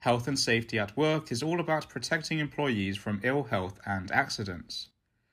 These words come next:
Employees have the right to work in a safe and healthy environment. Health and safety triggers thoughts on protecting workers.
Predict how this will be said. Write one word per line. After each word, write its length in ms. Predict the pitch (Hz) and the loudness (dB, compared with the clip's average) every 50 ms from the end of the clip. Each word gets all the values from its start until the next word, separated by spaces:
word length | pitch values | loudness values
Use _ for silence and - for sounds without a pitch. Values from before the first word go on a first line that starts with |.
| _ _ _ _ _ _ _ _ - | _ _ _ _ _ _ _ _ -2
Employees 560 | 107 107 98 107 117 113 110 110 110 107 - | -2 -2 0 0 2 4 4 4 4 2 0
have 160 | 117 110 - | -2 -2 -2
the 100 | - 104 | -2 -2
right 320 | 110 135 156 156 - - | 0 2 2 0 0 0
to 140 | - - 123 | -4 -4 -4
work 320 | 113 147 156 139 120 120 120 | -2 0 0 0 0 0 0
in 60 | 117 | 0
a 60 | 117 | 0
safe 440 | 120 - - 135 135 151 147 - - - | 0 0 0 0 0 0 -2 -6 -8 -6
and 160 | 139 139 151 - | -4 -4 -4 -4
healthy 500 | - - 139 139 120 120 - - 95 95 | -6 -2 -2 -2 -2 -4 -6 -6 -6 -4
environment. 760 | 92 95 98 117 127 139 135 117 98 92 67 64 - - - - _ _ _ _ _ _ _ _ _ _ _ _ _ _ _ _ _ _ _ _ _ _ _ _ _ _ _ _ _ _ _ _ _ _ _ _ _ _ _ _ _ _ _ _ _ _ _ _ _ _ _ _ _ _ _ _ _ | -4 -4 -2 0 2 2 2 2 0 -2 -4 -8 -12 -16 -18 -18 _ _ _ _ _ _ _ _ _ _ _ _ _ _ _ _ _ _ _ _ _ _ _ _ _ _ _ _ _ _ _ _ _ _ _ _ _ _ _ _ _ _ _ _ _ _ _ _ _ _ _ _ _ _ _ _ _
Health 360 | - - - 185 185 190 - | 0 4 4 4 4 4 2
and 140 | 202 190 - | 0 0 0
safety 460 | - - 120 110 107 - - 110 104 | 0 0 0 0 0 -2 -4 -4 -4
triggers 440 | - - - 131 127 156 147 135 - | -4 0 0 0 2 2 0 -2 -4
thoughts 400 | - - 110 98 98 98 - - | -4 -2 0 0 0 -2 -4 -4
on 100 | 110 104 | -4 -4
protecting 580 | 101 - 120 - 113 107 104 - - 95 92 95 | -4 -6 -6 -4 -4 -4 -4 -4 -6 -6 -4 -2
workers. 680 | 104 120 131 135 135 131 - 101 78 76 - - - | 0 2 2 0 0 -2 -6 -8 -8 -8 -10 -14 -16